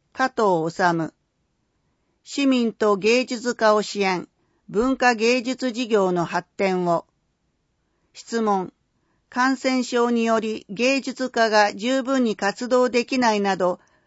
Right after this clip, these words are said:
文化芸術分野では深刻な影響が出ているが、今後の文化芸術の発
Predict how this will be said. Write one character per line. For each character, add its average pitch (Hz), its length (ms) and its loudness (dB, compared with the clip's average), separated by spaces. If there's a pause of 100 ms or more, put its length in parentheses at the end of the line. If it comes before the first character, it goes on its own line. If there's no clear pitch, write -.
(120)
文 254 240 0
化 254 200 0
芸 233 240 2
術 262 260 -4
分 247 240 -2
野 208 140 2
で 190 160 0
は 175 260 2 (100)
深 269 280 -2
刻 262 280 0
な 240 120 2
影 233 240 0
響 254 260 0
が 240 140 0
出 254 140 -2
て 202 180 0
い 196 80 -2
る 202 120 2
が、 170 220 -4 (400)
今 247 300 0
後 233 160 0
の 220 300 2
文 233 220 -2
化 262 200 0
芸 269 240 0
術 214 260 -6
の 190 140 -2
発 202 240 -4